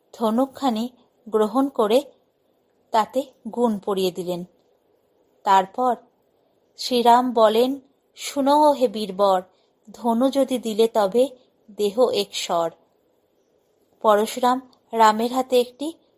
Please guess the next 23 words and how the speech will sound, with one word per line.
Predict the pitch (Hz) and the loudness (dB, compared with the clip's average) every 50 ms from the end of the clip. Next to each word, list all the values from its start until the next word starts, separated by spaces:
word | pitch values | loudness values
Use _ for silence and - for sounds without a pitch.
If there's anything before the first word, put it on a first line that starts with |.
| _ _ | _ _
স্বরও | - - - 262 247 226 220 226 240 269 269 | -12 -8 0 6 6 8 8 8 6 4 2
দিলেন, | - 208 185 175 175 170 175 175 _ _ _ _ _ _ _ _ _ _ _ _ _ _ _ | 2 -2 -8 -6 -8 -10 -10 -14 _ _ _ _ _ _ _ _ _ _ _ _ _ _ _
কিন্তু | - 240 247 240 233 - - 240 247 247 - _ _ _ _ _ _ _ - | -8 -6 -6 -6 -6 -2 -2 -2 -2 -2 -8 _ _ _ _ _ _ _ 2
তাতেই | 247 214 214 214 - 254 262 262 | 2 2 2 2 0 -2 -2 0
তার | - 269 247 254 | 2 0 0 0
কাল | - - 214 190 190 196 208 | 0 0 4 4 4 4 2
হল। | 214 208 196 180 180 175 175 _ _ _ _ _ _ _ _ _ _ _ _ _ | 0 -6 -6 -8 -8 -8 -10 _ _ _ _ _ _ _ _ _ _ _ _ _
স্বরটি | - - - 233 208 202 208 - _ - 262 240 220 214 _ _ _ _ _ _ _ _ _ - | -14 -4 0 2 2 2 0 -6 _ -8 -6 -6 -6 -8 _ _ _ _ _ _ _ _ _ -10
রামের | 226 214 208 202 202 214 226 247 | -2 2 2 2 2 2 -2 -4
হাতে | 240 254 254 254 - 247 | -4 -4 -6 -4 -4 -6
দেওয়ার | 208 - 220 214 214 196 175 | -2 0 0 4 4 4 2
সঙ্গে | - - - 240 233 208 208 214 240 | 2 -4 -10 -10 -10 -8 -4 -4 -4
সঙ্গে | 254 - - 302 277 262 233 220 220 220 _ _ _ _ _ _ _ _ _ _ _ _ | -4 -2 -2 -4 -2 -2 -2 -2 -4 -4 _ _ _ _ _ _ _ _ _ _ _ _
পরশুরামের | - 240 233 214 226 226 - - 254 254 247 247 269 269 - _ _ _ _ _ - 233 | 2 2 2 2 2 -4 -4 -4 -4 -2 -2 -2 -6 -8 -8 _ _ _ _ _ -16 -4
যত | 226 247 240 240 - 277 | -2 -2 -2 0 -2 -6
তেজ | 269 - _ - 247 226 233 247 247 247 269 | -6 -6 _ -4 -2 0 0 0 0 0 -2
ও | 269 | -4
প্রভাব | 269 - - 226 214 - - 262 285 294 - _ _ _ _ _ _ _ | -4 -4 -8 -8 -8 -6 -4 -4 -4 -4 -6 _ _ _ _ _ _ _
তা | - 254 254 240 | -6 -4 0 2
রামচন্দ্র | 233 202 190 202 202 - 254 262 262 262 - - 262 269 - _ _ _ _ _ - 247 | 4 2 2 0 -4 -6 -6 -6 -6 -6 -6 -6 -6 -6 -6 _ _ _ _ _ 0 2
হরণ | 233 220 233 254 277 | 4 4 4 2 -4
করে | 262 - 220 185 185 | -6 -8 -6 -6 -6
নিলেন। | 180 180 180 175 180 175 170 | -8 -10 -8 -8 -8 -10 -10